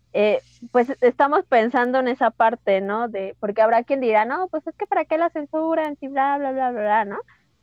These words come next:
Pero, pues, de nuevo pensando en, en el, en el bien mayor, ¿no? Y en, y en, en, en el bienestar,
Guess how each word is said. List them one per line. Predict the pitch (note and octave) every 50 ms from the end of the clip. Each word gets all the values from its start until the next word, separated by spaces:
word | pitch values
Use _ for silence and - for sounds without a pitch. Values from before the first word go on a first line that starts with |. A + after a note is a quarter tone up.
| _ _ _ _
Pero, | - B3+ B3 B3 B3 A#3+ A#3+ A#3 A3
pues, | - A#3+ A#3 - _
de | - G3+ G#3+ A3
nuevo | A3+ A#3+ B3 C4+ D#4
pensando | - - G3 G3+ G#3+ A#3+ A3 A3+ A3+ B3 B3+
en, | A#3+ A3 B3 -
en | - F#3 F#3+
el, | F#3+ F#3 F#3+ G3 G3 - G3+ - _ _ _ _ _ _ _ _ _ _ -
en | A3 G#3
el | G3 G3 G#3
bien | G3 A3 A3+ A#3+ B3 B3
mayor, | A#3+ A#3 A3 G#3+ G3+ G3 G#3 A3+ B3
¿no? | A#3 A#3 C4 D#4 - - _ _ _
Y | - A#3+ A#3
en, | A#3 G3
y | A3 B3 B3
en, | B3 A#3+ -
en, | - B3 A#3+ A#3+ - -
en | A#3+ A#3+
el | A#3+ A#3+ A3
bienestar, | G3+ A#3+ A#3+ A#3 A#3 A3+ B3+ - - B3 A#3+ B3 C#4